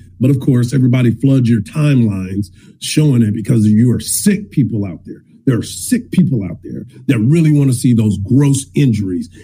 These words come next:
and I couldn't stand it. Every time I, I turned on my, looked at my phone, I was like, "Nope, can't do it. Can't do it." So that's, that's what it is. Uh,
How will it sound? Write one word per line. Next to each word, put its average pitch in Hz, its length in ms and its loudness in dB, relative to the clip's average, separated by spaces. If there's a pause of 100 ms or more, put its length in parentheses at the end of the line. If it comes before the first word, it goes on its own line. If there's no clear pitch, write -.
(120)
and 107 240 -2 (100)
I 110 380 -4 (300)
couldn't 92 420 -2 (160)
stand - 360 -4
it. - 60 -8
Every 139 140 4
time 143 240 2
I, 139 100 0 (160)
I 123 100 0 (120)
turned 156 260 0
on 151 140 2
my, 156 140 0
looked 139 400 0
at 165 100 2
my 160 160 0 (260)
phone, 120 400 0 (240)
I 135 40 0
was 123 120 2
like, 110 200 0
"Nope, 160 260 0 (160)
can't 139 240 2
do 123 180 0
it. 90 60 -8 (380)
Can't 156 760 2
do 117 280 0
it." 82 120 -10 (460)
So 107 400 -2 (260)
that's, 123 300 -2
that's 131 300 -2
what 139 180 2
it 131 100 2
is. 95 320 -4 (440)
Uh, 151 340 2